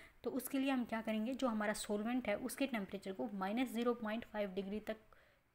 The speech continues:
कूल करके रखेंगे सॉल्वेंट, और फिर एकदम से विगरस स्टरिंग करेंगे।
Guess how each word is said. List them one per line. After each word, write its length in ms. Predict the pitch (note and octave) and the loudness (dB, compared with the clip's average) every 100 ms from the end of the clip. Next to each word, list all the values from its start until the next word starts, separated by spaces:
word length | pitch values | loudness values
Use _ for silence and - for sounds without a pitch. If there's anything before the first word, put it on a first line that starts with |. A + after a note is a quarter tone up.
| - | -10
कूल 240 | A#3 A3+ A3+ | -4 -2 -2
करके 360 | G#3+ G3 A3 | -4 -2 -2
रखेंगे 540 | G3+ F3+ - G#3+ A#3 D4 - - - - _ - | -2 -4 -4 -4 -2 -6 -10 -20 -20 -20 _ -14
सॉल्वेंट, 600 | - G#3 G3+ G3+ C4+ C4+ | -6 -2 -2 -2 -4 -2
और 120 | G3+ - | -4 -2
फिर 200 | B3+ - | -4 2
एकदम 360 | A3+ A3 A#3+ B3 | 0 2 -2 -2
से 200 | - - B3+ - - _ _ _ _ _ _ _ _ _ | -2 -4 -4 -10 -12 _ _ _ _ _ _ _ _ _
विगरस 600 | G3 G#3+ G3+ C#4 C#4 - - - - | -6 -4 2 2 2 -2 -8 -18 -14
स्टरिंग 440 | - A#3+ G#3 G3+ | -6 -2 0 -2
करेंगे। 420 | G3+ G3+ A3+ C#4 | -2 -2 0 0